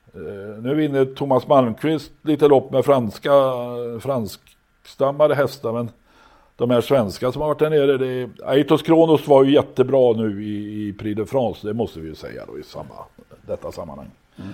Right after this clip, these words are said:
Speaker 1: Men de här vanliga loppen, om man får säga så. Nej. Jag tror Björn Goop som har haft, alltså han har vunnit tre lopp på, på Vincennes i år.
Speaker 2: Alla med?
Speaker 1: Ja, jag var med någon mer.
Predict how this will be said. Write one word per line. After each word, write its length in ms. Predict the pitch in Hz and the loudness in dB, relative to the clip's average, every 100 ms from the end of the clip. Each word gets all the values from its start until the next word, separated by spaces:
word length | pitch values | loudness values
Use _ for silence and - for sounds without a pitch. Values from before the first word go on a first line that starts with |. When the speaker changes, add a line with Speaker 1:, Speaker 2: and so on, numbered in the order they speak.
| 110 | -6
Speaker 1:
Men 140 | 131 139 | -2 0
de 100 | 139 | 4
här 120 | 143 | 6
vanliga 460 | 156 147 131 170 | 8 8 8 6
loppen, 280 | 165 110 113 | 6 4 -2
om 60 | 107 | -4
man 160 | 110 104 | -4 -6
får 80 | |
säga 260 | 101 101 82 | -8 -10 -10
så. 120 | - - _ _ _ _ - | -16 -20 _ _ _ _ -10
Nej. 300 | 127 120 156 - _ _ _ _ - 123 _ _ | -4 -4 -4 -14 _ _ _ _ -20 -20 _ _
Jag 180 | 143 156 | 4 6
tror 140 | 170 | 6
Björn 260 | 160 170 156 | 6 4 4
Goop 240 | 139 190 - | 4 2 0
som 160 | 165 | -2
har 100 | 147 | 2
haft, 160 | 151 139 _ _ _ _ _ _ _ | 2 2 _ _ _ _ _ _ _
alltså 180 | - 135 | -10 -2
han 80 | 156 | 0
har 60 | 156 | 0
vunnit 240 | 160 156 | -4 -2
tre 240 | 151 156 | 0 4
lopp 300 | 151 170 - | 4 2 0
på, 220 | - 147 117 - - - - _ _ _ | -6 -6 -10 -18 -20 -20 -20 _ _ _
på 100 | 143 | -2
Vincennes 420 | 139 131 127 104 | -2 -2 -4 -6
i 40 | 85 | -8
år. 100 | 76 _ _ | -12 _ _
Speaker 2:
Alla 280 | - 117 107 | -8 -6 -6
med? 240 | 107 104 98 101 _ _ _ _ _ _ _ | -6 -10 -12 -18 _ _ _ _ _ _ _
Speaker 1:
Ja, 240 | 104 113 123 | -8 -4 -2
jag 180 | 131 | -2
var 140 | 127 127 | -2 -2
med 140 | 127 | -2
någon 180 | 117 113 | -4 -4
mer. 160 | 104 | -6